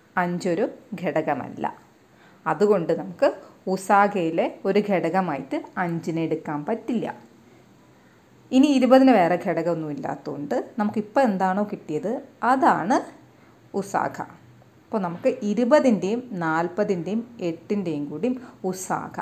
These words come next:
അല്ലെങ്കിൽ എച്ച് സി എഫ് ആയിട്ട് എന്ത് കിട്ടി? രണ്ടേ ഘാതം രണ്ട് സമം നാല് എന്ന് കിട്ടി. അപ്പോൾ നമുക്ക് ഈ കിട്ടിയ ഉസാഗയിൽ നിന്ന് പോയിന്റ് രണ്ട്, പോയിന്റ് നാല്,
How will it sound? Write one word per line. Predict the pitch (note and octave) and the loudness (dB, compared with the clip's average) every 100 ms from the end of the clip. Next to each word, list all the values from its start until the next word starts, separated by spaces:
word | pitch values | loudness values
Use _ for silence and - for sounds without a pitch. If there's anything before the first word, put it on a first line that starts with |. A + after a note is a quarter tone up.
| - | -8
അല്ലെങ്കിൽ | E3 D#3+ E3 E3 E3+ | -8 -6 -6 -6 -8
എച്ച് | D#3+ - | -10 -2
സി | A3 | 2
എഫ് | A3 G3 | 2 2
ആയിട്ട് | F#3 F#3 | 0 -4
എന്ത് | D#3+ E3 F3 | -4 -4 -4
കിട്ടി? | E3+ E3 D#3+ E3 - - - _ _ F3 | -4 -2 -2 -4 -12 -20 -20 _ _ 0
രണ്ടേ | E3 E3 E3+ F3 F3 | 0 0 0 0 0
ഘാതം | F#3 D#3+ D#3 D#3 - | -4 -4 -8 -10 -12
രണ്ട് | - - - - - _ - - | -10 -10 -12 -14 -20 _ -12 -6
സമം | C#3 D#3+ B3+ - - - F#3 | -6 -4 -6 -6 -14 -4 0
നാല് | F3 E3 D#3+ E3 | 2 2 2 2
എന്ന് | F3+ D#4+ | 2 0
കിട്ടി. | E4 - - _ _ _ _ - - - - - - - - D4 | 0 -10 -16 _ _ _ _ -20 -20 -20 -20 -20 -20 -20 -2 0
അപ്പോൾ | D4 D4 F3 | 4 4 4
നമുക്ക് | D#3 - D#4+ - - - - - D#4 | 0 0 -2 -2 -14 -20 -20 0 6
ഈ | F4+ F4 | 6 6
കിട്ടിയ | C4 G#3 E3+ F#3 C4+ A3+ | 2 0 0 0 0 -2
ഉസാഗയിൽ | G#3 G#3 F#3+ G3 F3+ D#3 D3 | 2 4 4 2 2 2 -2
നിന്ന് | E3 B3 F4+ - - - - | -2 0 -2 -6 -20 -4 4
പോയിന്റ് | G3 F#3 E3+ D#3+ | 6 6 2 0
രണ്ട്, | D#3+ E3 E3+ D4 C#5 - - - - | -2 -2 2 4 2 -4 -16 -10 2
പോയിന്റ് | F#3 F3 E3+ D#3+ D#3 | 4 4 2 0 -2
നാല്, | D3 D3+ F3+ | -4 -2 6